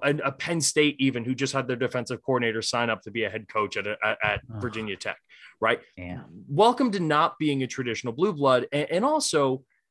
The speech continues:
Speaker 1: this is, this is what it is. You know, like, I don't understand why people get mad about it, 'cause there is no good way to do it.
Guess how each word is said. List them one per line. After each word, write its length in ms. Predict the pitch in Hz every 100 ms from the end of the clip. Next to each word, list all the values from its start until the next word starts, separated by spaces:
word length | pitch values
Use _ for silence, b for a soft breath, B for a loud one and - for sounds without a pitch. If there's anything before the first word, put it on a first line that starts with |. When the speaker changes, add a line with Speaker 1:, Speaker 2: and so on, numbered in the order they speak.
| _ _ _ _ -
Speaker 1:
this 220 | 294 -
is, 160 | 330 165 - -
this 200 | 277 339
is 60 |
what 180 | 302 294
it 100 | 254
is. 500 | 294 349 - - - _ _ _ -
You 160 | 143
know, 220 | 147 139
like, 220 | 190 180 -
I 80 | 185
don't 100 | 262
understand 320 | 277 269 233
why 80 | 220
people 340 | 208 190 180
get 220 | 160 147 127
mad 300 | 170 254 262
about 260 | 131 101
it, 80 | 98
'cause 160 | 180 165
there 160 | 247
is 160 | 294 247
no 160 | 208 220
good 260 | 135 185
way 160 | 147 156
to 100 | 127
do 220 | 104 127
it. 100 | -